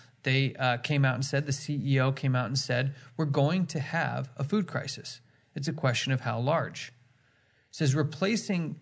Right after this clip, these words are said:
the volumes that Russia and Ukraine produced would take nearly half a decade at the very best,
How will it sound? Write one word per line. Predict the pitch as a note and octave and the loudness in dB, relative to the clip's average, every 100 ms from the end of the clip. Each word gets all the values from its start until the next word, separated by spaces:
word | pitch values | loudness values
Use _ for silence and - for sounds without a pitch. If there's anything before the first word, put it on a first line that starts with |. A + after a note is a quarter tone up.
| - | -8
the | C#3+ C3+ | 0 2
volumes | C3 C#3 D#3+ A#2+ G#2+ C3 - - - | 4 4 4 0 0 -4 -6 -18 -14
that | C#3 C3 A#2 - - - _ _ _ | -2 0 0 -4 -16 -20 _ _ _
Russia | - C3+ - | 0 0 2
and | A#2+ A#2+ | 0 0
Ukraine | A#2+ B2 A#2+ | 0 -2 -2
produced | A2+ A#2+ A#2+ C3+ - - - - - | -2 -6 -6 -8 -10 -20 -20 -10 -2
would | D#3+ | 2
take | F#3+ F3+ | 4 4
nearly | D#3+ F3+ G#3+ F#3 | 2 2 2 0
half | A#2+ E3 E3 | 0 0 0
a | C#3 | -2
decade | B2 C#3+ C#3+ A#2 | 0 0 0 -2
at | A2+ | -2
the | A#2+ | -2
very | B2 B2+ | 0 2
best, | B2 A#2+ - - | 2 0 -4 -12